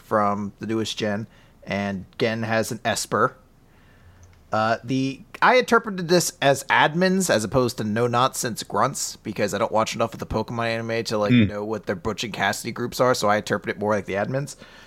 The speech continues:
Speaker 1: So, uh, the first admin I have is Azami, who has a Bisharp because it has a bunch of knives for him to cook with, and he's a part of Team Order.
Speaker 2: <laughs>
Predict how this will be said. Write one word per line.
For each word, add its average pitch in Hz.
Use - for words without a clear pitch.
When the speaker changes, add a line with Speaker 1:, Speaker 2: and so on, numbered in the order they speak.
Speaker 1:
So, 117
uh, 107
the 117
first 202
admin 208
I 208
have 175
is 143
Azami, 123
who 123
has 120
a 143
Bisharp 120
because 117
it 117
has 113
a 120
bunch 110
of 139
knives 120
for 135
him 117
to 143
cook -
with, 120
and 110
he's -
a -
part 123
of -
Team 151
Order. 117
Speaker 2:
<laughs> -